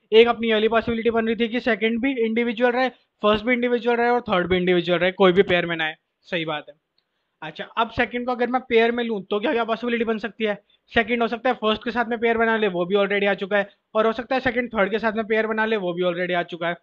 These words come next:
ठीक है। तो अब ये चार के बाद में अपना कोई नया केस नहीं बना सेकंड के साथ में। अब अपन थर्ड के साथ में देखते हैं, थर्ड के साथ क्या है।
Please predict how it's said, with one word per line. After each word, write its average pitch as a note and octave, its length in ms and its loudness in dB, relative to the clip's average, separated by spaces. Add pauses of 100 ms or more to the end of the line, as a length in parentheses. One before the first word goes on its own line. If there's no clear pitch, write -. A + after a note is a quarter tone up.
(840)
ठीक F3+ 180 2
है। D#3+ 200 -6 (320)
तो A3+ 60 6
अब A3+ 120 0
ये B3 160 0
चार A#3 240 2
के A3+ 100 -2
बाद A#3 140 4
में A#3 120 -2
अपना A#3 160 -4
कोई B3 160 0
नया G#3 200 -2
केस A3+ 280 -2
नहीं G3+ 140 0
बना A3 160 0
सेकंड F3+ 320 -2
के F3+ 100 0
साथ F3 220 0
में। E3+ 80 -8 (360)
अब A3 120 2
अपन B3+ 160 0
थर्ड G#3 220 2
के G3+ 80 -4
साथ G#3 160 0
में G3+ 120 -6
देखते F#3 240 -4
हैं, G3 80 -6
थर्ड G#3+ 300 -2
के A3+ 80 -6
साथ A3 120 -4
क्या F3+ 200 -6
है। D#3+ 60 -4